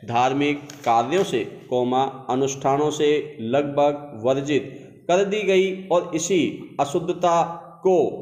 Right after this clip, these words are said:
अवलंब बना नारी को धार्मिक क्रियाकलापों से बहिष्कृत की श्रेणी में ला खड़ा किया गया।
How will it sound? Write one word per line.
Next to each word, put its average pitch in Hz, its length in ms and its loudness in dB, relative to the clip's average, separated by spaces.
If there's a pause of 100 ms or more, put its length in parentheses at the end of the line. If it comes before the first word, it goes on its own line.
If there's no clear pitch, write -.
(200)
अवलंब 160 720 0
बना 131 680 0
नारी 120 360 0
को - 480 -4
धार्मिक 131 540 0
क्रियाकलापों 113 1040 -2
से 117 340 -4 (300)
बहिष्कृत 151 920 -2
की 226 140 -2
श्रेणी 151 460 0
में 151 380 -2
ला 113 280 2
खड़ा 110 360 0
किया 131 440 -2
गया। 98 340 -4